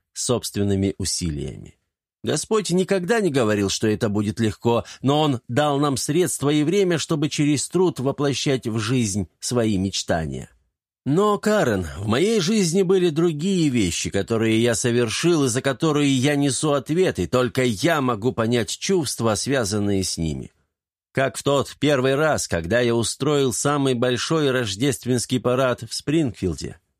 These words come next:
Все были в восторге от того, какой роскошный он получился и как гладко прошёл. Хотя на улице стоял мороз, я был счастлив видеть румяные сияющие лица детишек,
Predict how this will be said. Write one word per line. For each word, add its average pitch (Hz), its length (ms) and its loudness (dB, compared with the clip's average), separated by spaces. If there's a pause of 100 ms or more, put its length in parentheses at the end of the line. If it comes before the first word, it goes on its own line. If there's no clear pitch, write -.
(340)
Все 185 240 0
были 180 240 2
в 170 60 2
восторге 165 640 0
от - 100 -4
того, 120 300 2
какой 127 300 0
роскошный 131 680 0
он 131 160 0
получился 139 600 0
и 156 120 2
как 151 320 -2
гладко 151 480 0
прошёл. 131 560 -4 (540)
Хотя 98 300 -2
на 95 120 0
улице 101 420 0
стоял 104 340 0
мороз, 117 460 0
я 123 180 2
был 131 200 0
счастлив 151 680 -2
видеть 107 460 -2
румяные 117 580 2
сияющие 123 640 2
лица 120 300 0
детишек, 117 680 -2